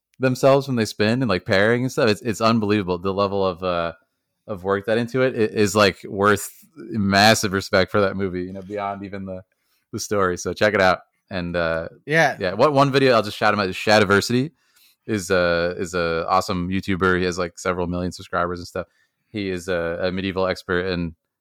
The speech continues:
Speaker 1: sword fighter, and he, he does a whole breakdown of, like, frame by frame of that fight and says it's, like, the best fight in sword fighting history. <laughs>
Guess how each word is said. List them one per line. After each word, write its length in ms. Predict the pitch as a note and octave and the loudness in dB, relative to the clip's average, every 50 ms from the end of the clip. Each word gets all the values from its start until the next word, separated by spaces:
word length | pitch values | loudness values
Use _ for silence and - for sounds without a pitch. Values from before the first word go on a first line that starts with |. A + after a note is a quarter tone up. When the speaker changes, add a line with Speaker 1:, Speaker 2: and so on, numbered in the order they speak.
| _ _ _ _ - | _ _ _ _ -8
Speaker 1:
sword 260 | - - G#2 F#2+ F2 | -2 0 2 2 2
fighter, 260 | - G2+ F#2 F2 F2+ | 2 2 4 4 4
and 100 | F2+ F#2+ | 2 2
he, 140 | G2 F#2+ - - | 0 -2 -4 -8
he 220 | - G2 G2+ G2+ F#2+ - - | -10 -6 -6 -6 -6 -6 0
does 160 | - G#2 G2 F2+ | 0 2 2 2
a 100 | F#2+ E2 | 0 0
whole 720 | - - - G#2+ A2 A2+ A#2 A#2 A#2+ A#2 A#2 - - _ _ _ _ | -2 -2 0 4 6 6 8 8 6 6 4 2 -4 _ _ _ _
breakdown 400 | - G2+ G#2 G#2+ G2+ - A#2+ A#2+ | 0 0 0 2 2 4 4 4
of, 80 | A2+ G2+ | 4 2
like, 140 | G2 F2+ - | 0 0 -2
frame 400 | - - - G2 G2 A2 A#2+ A#2+ | -8 -2 2 2 4 4 4 4
by 140 | C3 C3+ | 4 2
frame 260 | C3 - C#3 C3+ C#3+ D3 | 4 2 0 2 2 4
of 60 | D3 | 4
that 160 | D3+ D3+ - | 4 2 4
fight 240 | - D#3 D#3 E3 - | 4 4 4 4 2
and 160 | - G#2+ F#2+ | 0 -2 0
says 240 | - A2 G#2 G2 G2 | 4 4 4 4 2
it's, 140 | F#2 - - | -2 -2 0
like, 200 | G#2 F#2 E2 - _ - | 0 0 0 -4 _ -2
the 100 | G#2 F2+ | 0 2
best 220 | G2+ G2 F#2 - | 4 2 2 2
fight 180 | - F#2+ F#2 F#2 | 0 0 0 0
in 120 | F2+ F2 | -2 -6
sword 360 | - - G2 F#2 F2+ F2+ D#2+ _ _ _ _ _ _ _ _ _ _ _ | -10 -8 -6 -6 -6 -6 -8 _ _ _ _ _ _ _ _ _ _ _
fighting 280 | - G#2+ G2 F#2+ F2+ | -4 -4 -4 -4 -4
history. 360 | G2 F#2+ - - F#2+ G2 - - - - - - G#3 | -8 -8 -8 -8 -8 -8 -8 -10 -12 -14 -10 -6 -6
<laughs> 140 | F#3+ - | -8 -8